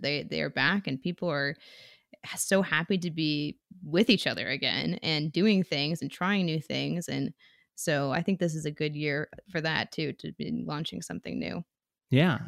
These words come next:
Speaker 2: Um, when I hear art show, the first thing I immediately think of is, like, the visual arts, but there's a lot of musical acts. I see there's, like, eighty something musical acts all weekend long. And it seems like a really big part of the event to have live music.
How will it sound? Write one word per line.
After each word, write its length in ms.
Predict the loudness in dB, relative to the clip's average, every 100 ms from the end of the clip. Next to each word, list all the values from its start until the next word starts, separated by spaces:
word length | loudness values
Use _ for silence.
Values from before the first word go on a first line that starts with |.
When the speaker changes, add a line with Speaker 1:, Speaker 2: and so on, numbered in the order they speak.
| 0
Speaker 2:
Um, 320 | 8 8 8
when 120 | 8 8
I 60 |
hear 180 | 10 8
art 220 | 8 6
show, 180 | 8 8
the 120 | 8
first 260 | 6 6 6
thing 140 | 8
I 80 | 8
immediately 400 | 8 6 6 6
think 180 | 6 6
of 120 | 8
is, 260 | 6 4 2
like, 180 | 2
the 80 | 2
visual 400 | 4 4 4 2
arts, 340 | 2 0 -4 -12 -14 -20 _
but 120 | 6
there's 140 | 10 10
a 60 |
lot 140 | 10 10
of 60 |
musical 360 | 10 10 8 6
acts. 360 | 4 0 -6 0
I 220 | 2 2 2 -4 -6 -8 _ 0
see 180 | 4
there's, 280 | 6 6 2 -2 -6
like, 180 | -2 -2 4
eighty 280 | 6 8 8
something 380 | 6 6 8
musical 420 | 8 8 6 2 2
acts 300 | 4 2 4
all 120 | 6
weekend 360 | 6 6 4 4
long. 260 | 2 4
And 80 | 2
it 100 | 4
seems 200 | 8 10
like 100 | 10
a 80 | 8
really 180 | 8 8
big 180 | 6 4
part 180 | 4 4
of 20 |
the 140 | 4
event 280 | 4 2 2 0
to 60 | 0
have 220 | 2 2
live 300 | 2 0 2
music. 400 | 4 4 2